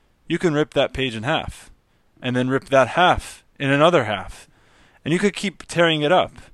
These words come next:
And then if you go down to the micro level, you can f-, see that on this page there are probably, uh, millions, millions, or, or in any organism there are millions and millions of cells.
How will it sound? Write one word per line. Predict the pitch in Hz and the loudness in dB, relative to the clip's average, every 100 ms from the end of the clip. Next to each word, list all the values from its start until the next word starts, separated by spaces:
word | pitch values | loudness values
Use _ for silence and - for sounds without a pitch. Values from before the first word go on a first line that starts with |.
| _ _ _ _ _ _ _ _ | _ _ _ _ _ _ _ _
And | 165 156 | -2 4
then | 170 170 175 | 6 6 2
if | - 165 - | -2 -6 -6
you | 185 196 - _ - | -8 -8 -10 _ -20
go | 170 208 208 | 2 4 4
down | 165 185 190 | 4 2 2
to | - | -2
the | 170 160 | 0 0
micro | 156 165 202 - 160 | 2 0 -2 2 2
level, | 127 107 98 104 151 - _ _ _ _ _ _ | 2 0 -2 -8 -10 -18 _ _ _ _ _ _
you | - | -10
can | 143 160 151 143 _ | -2 0 0 -4 _
f-, | - - - | -20 -20 -12
see | - - 208 196 170 | -8 -6 -4 -4 0
that | 147 147 - | 0 0 -4
on | 151 160 | -6 -2
this | 170 | -2
page | - - 185 147 | -2 -2 -2 0
there | 143 | 0
are | |
probably, | 139 - 175 180 160 147 139 | 0 0 0 0 -2 -4 0
uh, | 127 117 | 0 0
millions, | 107 139 160 196 165 127 117 117 - _ _ _ _ | -4 -2 0 2 2 0 -2 -8 -16 _ _ _ _
millions, | 135 175 170 151 | -4 -2 0 -2
or, | 143 180 | 2 4
or | 156 160 | 6 4
in | 156 | 2
any | 175 | -2
organism | 175 190 165 131 120 127 | 0 0 0 -4 -4 -2
there | 127 | -2
are | |
millions | 127 147 170 156 127 | 0 0 0 -2 -4
and | 131 | -4
millions | 139 143 135 | -4 -4 -4
of | 120 | -6
cells. | - 208 135 143 - | 0 2 2 -2 -16